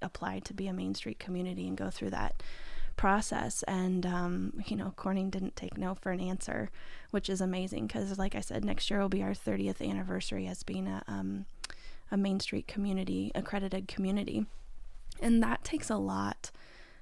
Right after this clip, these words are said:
to say that after thirty years of ebbs and flows that we never wavered on our passion. And again, that just, to me, that just really goes back to fostering and,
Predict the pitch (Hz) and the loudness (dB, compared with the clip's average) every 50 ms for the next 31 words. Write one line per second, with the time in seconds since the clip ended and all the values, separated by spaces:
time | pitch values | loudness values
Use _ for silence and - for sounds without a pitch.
0 | - - - - 240 220 - - - 208 202 196 196 190 190 190 190 202 202 202 | -16 -12 -2 0 0 2 2 2 2 4 4 4 4 4 4 4 2 2 2 2
1 | 196 196 202 208 - - - 196 - - 214 202 196 - - 196 196 190 196 190 | 2 2 0 0 0 -2 -2 -2 -2 0 -2 -2 -2 -2 -2 0 2 2 2 0
2 | 190 190 190 196 196 190 190 180 - - 185 190 190 214 208 196 190 185 - - | 0 0 0 0 0 0 -2 -2 0 2 2 2 2 2 2 2 0 0 -2 0
3 | 190 196 196 196 190 196 202 - - - - - - - 208 202 202 196 196 196 | 0 2 2 2 0 0 -2 -4 -2 -2 -2 -4 -4 -4 -4 -2 0 0 0 0
4 | 196 190 196 196 196 185 185 185 190 - 214 214 - - 208 - 214 202 214 214 | 0 -2 0 -2 -2 -2 -2 -2 -2 -2 0 0 0 0 0 -2 -2 -2 -2 -2
5 | - - - - 208 - - - 226 220 214 214 - - - - - - - - | -2 -2 -2 -2 -2 -2 -2 -2 0 0 0 -2 -2 -6 -12 -8 -8 -6 -6 -6
6 | - - - - - 214 208 202 196 196 - 196 190 196 196 208 214 - 196 - | -6 -6 -8 -8 -4 -2 0 0 0 0 -2 0 0 0 0 -2 -2 -6 -6 -6
7 | - - - - - - - - - 214 202 202 202 196 190 - - 190 185 - | -6 -6 -8 -8 -10 -10 -10 -4 0 2 2 2 2 2 0 0 -2 -2 -4 -4
8 | 208 202 190 190 185 190 196 196 190 - - - 214 202 - - - - 214 196 | -4 -2 -2 -2 0 0 0 -2 -2 -2 -4 -4 -4 -4 -4 -6 -4 -2 -2 -2
9 | 196 190 196 - - - - - - - - - - - - - - - - - | 0 0 -2 -2 -4 -4 -8 -10 -12 -14 -14 -16 -16 -16 -14 -14 -14 -14 -8 -4
10 | 190 196 185 185 - - - 214 202 202 196 196 196 - - - 196 - - 117 | -2 -2 0 0 -2 -2 0 0 0 0 0 0 -2 -2 -2 -2 -2 0 0 0
11 | - | -2